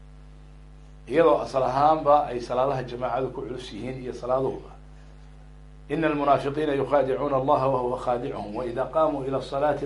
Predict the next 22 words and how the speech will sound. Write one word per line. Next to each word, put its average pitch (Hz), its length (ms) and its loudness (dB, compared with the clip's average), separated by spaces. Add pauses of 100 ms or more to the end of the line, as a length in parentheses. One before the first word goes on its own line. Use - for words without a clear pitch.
قاموا 143 380 0
كسالى." 123 460 6 (1000)
Iyagoo 135 400 4
caajis 139 440 8
ah 131 40 -6
oo 135 80 2
luga 139 200 0
jiiday 147 340 -2
kacaan. 92 320 -6 (800)
"يراءون 151 520 6
الناس 147 400 2
ولا 139 260 0
يذكرون 139 560 -2
الله 131 300 -2 (180)
إلا 127 200 -10 (120)
قليلا." 107 360 -6 (1160)
Iyadoo 160 220 6
saas 175 280 8
ahba 147 220 4
haddana 147 280 0
salaad 147 320 6
subax 143 360 -2